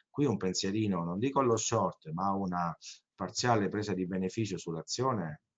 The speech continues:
probabilmente dovrebbe, eh, opportunamente farlo. Quindi,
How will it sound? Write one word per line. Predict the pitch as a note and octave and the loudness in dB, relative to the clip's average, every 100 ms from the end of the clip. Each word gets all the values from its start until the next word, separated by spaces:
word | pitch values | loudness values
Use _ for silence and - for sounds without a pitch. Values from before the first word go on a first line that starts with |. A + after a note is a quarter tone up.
| _ _ _ E2+ | _ _ _ -10
probabilmente | D#2 D2+ D#2+ A2 B2 F2 | -8 -4 -2 -2 -2 -4
dovrebbe, | D#2 F#2 A#2+ F#2+ F2 - | -4 -2 -2 -2 -6 -8
eh, | E2 D#2+ | -12 -14
opportunamente | E2+ - - E2+ E2+ F2 - | -14 -14 -10 -8 -6 -6 -6
farlo. | B2+ D#2+ D#2 - - - - - _ | -4 -4 -4 -8 -18 -20 -20 -20 _
Quindi, | F2 E2+ E2 D#2+ D2+ | -6 -4 -2 -2 -4